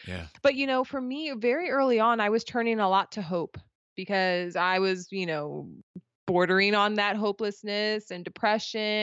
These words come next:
Speaker 2: and all of that and, and wanting to give up on life and everything. And so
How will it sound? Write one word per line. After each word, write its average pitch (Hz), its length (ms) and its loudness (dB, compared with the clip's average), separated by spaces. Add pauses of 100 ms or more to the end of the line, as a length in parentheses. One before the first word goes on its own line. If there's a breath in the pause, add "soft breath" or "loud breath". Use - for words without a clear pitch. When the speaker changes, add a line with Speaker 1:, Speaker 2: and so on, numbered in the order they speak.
(140)
Speaker 2:
and 175 140 -6
all 196 260 2
of 208 120 0
that 202 260 0
and, 165 160 -4
and 170 220 -6
wanting 196 300 2
to 220 60 2
give 208 200 2
up 208 180 2
on 214 180 0
life 208 380 0
and 170 160 -6
everything. 170 680 -4
And 185 140 -8
so 196 320 2